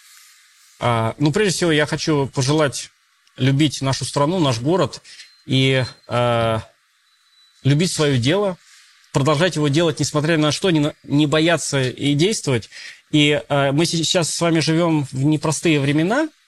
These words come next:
э, хотя, наверное, простых времен совсем, совсем простых времен не бывает. Все очень динамично меняется. А, здесь очень важно, м, продолжать делать,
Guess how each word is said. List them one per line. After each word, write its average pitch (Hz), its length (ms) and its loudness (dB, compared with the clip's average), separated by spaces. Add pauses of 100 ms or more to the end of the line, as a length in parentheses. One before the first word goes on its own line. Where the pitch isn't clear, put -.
(100)
э, 123 220 0
хотя, 151 220 0
наверное, 139 260 0
простых 139 360 -2
времен 135 220 0
совсем, 131 420 -4
совсем 156 320 0
простых 131 320 -4
времен 139 280 0
не 135 100 2
бывает. 165 460 0 (420)
Все 175 160 0
очень 151 220 2
динамично 151 460 2
меняется. 165 680 0 (440)
А, 123 760 0 (220)
здесь 143 300 -2
очень 165 280 0
важно, 165 500 0 (280)
м, 131 440 0 (580)
продолжать 175 460 2
делать, 151 500 0